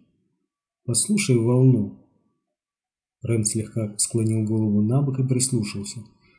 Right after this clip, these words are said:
В полуоткрытом рту виднелся язык. Он походил на сморщенную, высохшую губку. Шапира тоже прислушался и действительно что-то услышал. Он услышал дюны. Они пели.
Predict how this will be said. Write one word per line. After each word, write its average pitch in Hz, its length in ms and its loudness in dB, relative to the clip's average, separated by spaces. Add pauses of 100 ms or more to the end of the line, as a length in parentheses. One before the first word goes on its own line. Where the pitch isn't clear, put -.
(120)
В - 120 -20
полуоткрытом 123 760 2
рту 127 240 0
виднелся 123 560 2
язык. 110 420 0 (500)
Он 110 200 -2
походил 113 380 -2
на 110 120 0
сморщенную, 110 760 0
высохшую 135 600 2
губку. 107 480 -4 (1000)
Шапира 156 420 2
тоже 131 240 2
прислушался 113 880 -2 (100)
и 110 80 -4
действительно 127 560 0
что-то 123 360 0
услышал. 131 640 -2 (640)
Он 143 160 4
услышал 165 440 2
дюны. 123 480 4 (300)
Они 127 260 4
пели. 104 580 0